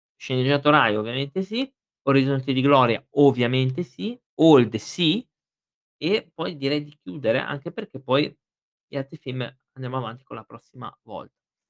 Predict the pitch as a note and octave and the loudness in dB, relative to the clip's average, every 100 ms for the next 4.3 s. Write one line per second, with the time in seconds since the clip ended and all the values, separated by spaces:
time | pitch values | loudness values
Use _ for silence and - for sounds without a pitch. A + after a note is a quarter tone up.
0 | _ _ _ - G#3+ F3+ G#3+ A#3 A#3 - | _ _ _ 2 2 4 2 2 2 0
1 | - - _ _ - D#3+ D3+ C3+ D3+ D#3 | -10 -16 _ _ -6 -6 -6 -12 -12 -10
2 | B2 - - _ - B2 - B2 C3+ G#3 | -10 -14 -20 _ -14 -12 -12 -10 -8 -4
3 | D3+ - - A#2 A#2+ B2+ B2 A#2+ A#2+ A#2+ | -4 -4 -18 -10 -10 -8 -8 -6 -6 -4
4 | B2 A#2+ A#2 | -4 -6 -10